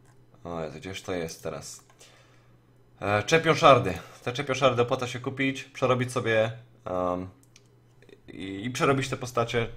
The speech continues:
które wam wylecą na Blue Esencje. Wychodzi to matematycznie po prostu lepiej i sam sobie również to dzisiaj właśnie muszę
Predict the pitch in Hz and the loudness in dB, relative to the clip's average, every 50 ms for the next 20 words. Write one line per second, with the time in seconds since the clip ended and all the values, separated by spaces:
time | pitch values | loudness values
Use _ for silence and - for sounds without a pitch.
0 | - - - - - - 117 - 101 101 101 98 101 101 104 127 - 110 98 92 | -16 -18 -20 -20 -10 -6 -2 -2 0 0 0 -2 0 0 0 0 0 -4 0 2
1 | 92 92 92 90 92 - - - - - - - - - - 90 107 107 107 85 | 4 4 4 4 0 -4 -12 -20 -20 -20 -20 -20 -20 -20 -12 -6 -2 0 2 2
2 | 101 - - 123 127 123 - 123 117 113 117 120 - - - _ - _ _ - | 0 0 0 0 0 0 -2 -2 -2 -2 -2 -6 -10 -16 -20 _ -20 _ _ -12
3 | - 101 98 98 120 120 147 143 127 123 135 120 113 110 - 120 110 113 113 - | -12 -10 -8 -8 -2 -2 0 -2 0 0 2 2 2 2 2 2 2 2 0 0
4 | 117 - - - 110 101 98 - - 101 - - 101 107 117 120 123 123 110 - | -8 -12 -8 -8 -8 -8 -8 -8 -10 -10 -8 -6 -4 -2 -2 -2 -2 -2 -6 -6
5 | - - 117 107 110 - 104 104 104 104 104 104 101 - - 101 95 92 - 107 | -4 -2 -2 -2 -2 -4 -4 -2 -2 -2 -2 -4 -6 -6 -6 -8 -8 -6 -6 -4
6 | 90 85 90 - - 90 87 87 85 - - 85 85 | -4 -4 -4 -6 -6 -10 -10 -10 -8 -4 -4 -4 -4